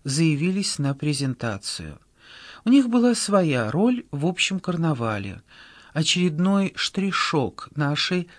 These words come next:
эскейп-кампании, спланированный хитроумным Никитосом.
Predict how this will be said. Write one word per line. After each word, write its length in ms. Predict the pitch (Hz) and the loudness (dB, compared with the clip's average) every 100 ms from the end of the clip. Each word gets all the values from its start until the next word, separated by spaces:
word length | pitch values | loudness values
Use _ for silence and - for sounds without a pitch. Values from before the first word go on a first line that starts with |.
| _ | _
эскейп-кампании, 1500 | 147 - - 165 156 156 - 151 151 151 131 117 113 107 101 - - - _ | -4 -2 -4 0 0 -2 -6 -4 -2 -2 0 -2 -4 -6 -8 -16 -20 -20 _
спланированный 1200 | - - 147 135 123 165 226 226 226 220 220 220 _ | -8 -4 0 0 2 2 4 4 2 2 2 -2 _
хитроумным 840 | - 151 143 123 123 127 139 143 143 | -6 -4 -2 -2 0 0 0 0 -2
Никитосом. 920 | 151 143 139 - 110 104 - 90 82 | -4 -4 -4 -6 -8 -6 -6 -8 -12